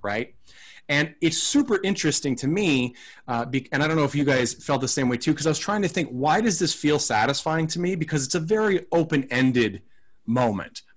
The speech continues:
to end a film on. And my feeling was, oh, at the beginning of the film, Kovalchenko is just following orders. When he crushes, um, the Khan's brother with the tank,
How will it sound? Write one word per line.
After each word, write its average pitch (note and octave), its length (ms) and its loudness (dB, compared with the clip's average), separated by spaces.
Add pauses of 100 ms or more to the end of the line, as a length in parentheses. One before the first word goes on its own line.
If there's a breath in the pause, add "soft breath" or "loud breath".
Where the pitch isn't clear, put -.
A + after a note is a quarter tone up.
(120)
to - 140 0
end B2+ 160 2
a A2+ 60 0
film A#2 340 0
on. D#2 140 -8 (500 loud breath)
And D3+ 200 2 (100)
my E3 380 0
feeling E3 300 0
was, B2+ 240 -2 (120)
oh, F3 400 -2 (380 loud breath)
at C3 100 -6
the D3 60 -4
beginning A3 520 2
of C4+ 100 0
the C4 100 0
film, A2+ 600 -2 (280 loud breath)
Kovalchenko D#3+ 1080 -2 (560 soft breath)
is D3+ 260 2
just C#3+ 480 0
following C3+ 460 0
orders. B2+ 640 -2 (260)
When C3+ 180 2
he C#3+ 120 2
crushes, D#3+ 720 0
um, A2+ 360 -2
the A#2+ 80 -6
Khan's B2+ 340 -2
brother B2 400 2
with A#2+ 140 -2
the A2 80 -8
tank, B2+ 500 0